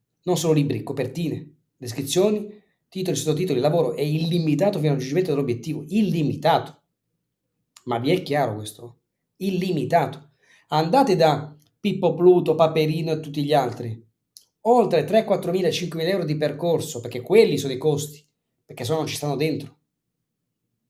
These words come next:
Con le loro strutture, vi dovete fare tutti i materiali da soli, signori, e costano tra libro, copertina, descrizione, vi parte un millino solo per la produzione dei materiali, Salvatore Piazzolla.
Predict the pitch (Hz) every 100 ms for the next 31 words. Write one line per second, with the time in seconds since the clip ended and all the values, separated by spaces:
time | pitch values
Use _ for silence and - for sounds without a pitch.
0 | _ _ _ - 143 151 139 139 - 139
1 | 127 151 - - _ _ - 156 185 185
2 | 202 180 143 - 262 277 247 185 170 170
3 | 170 151 - 208 185 120 - _ _ -
4 | - 139 151 131 110 - _ _ _ 160
5 | 151 220 196 - 135 131 - _ - 147
6 | 143 147 - 165 202 151 117 - _ 147
7 | 156 151 - 170 180 - - - 135 -
8 | 143 - 170 151 117 - _ _ 175 151
9 | 226 180 147 151 170 180 208 208 123 104
10 | - _ _ _ _ _ _ _ _ _
11 | _ _ _ - - - 247 233 208 196
12 | 180 165 151 202 175 160 180 165 143 139
13 | 131 127 123 110 127 113 107 107